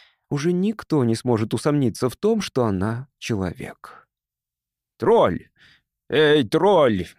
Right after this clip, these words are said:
Вот же бесова баба, ты чего застыла?» Резкий окрик мессира Шиби выдернул Ташу из благоговейного созерцания. Она тряхнула головой, отгоняя наваждение. Плохо мелькнула мысль.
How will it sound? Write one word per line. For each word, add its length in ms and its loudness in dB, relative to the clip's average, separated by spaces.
Вот 260 -8
же 120 -6
бесова 560 -2
баба, 340 -2
ты 140 -4
чего 300 -2
застыла?» 720 0
Резкий 400 0
окрик 340 0
мессира 380 -2
Шиби 340 -2
выдернул 560 0
Ташу 340 -2
из 100 -4
благоговейного 720 -4
созерцания. 880 -10
Она 200 -2
тряхнула 440 -2
головой, 420 0
отгоняя 460 0
наваждение. 720 -2
Плохо 480 -4
мелькнула 600 -2
мысль. 560 -8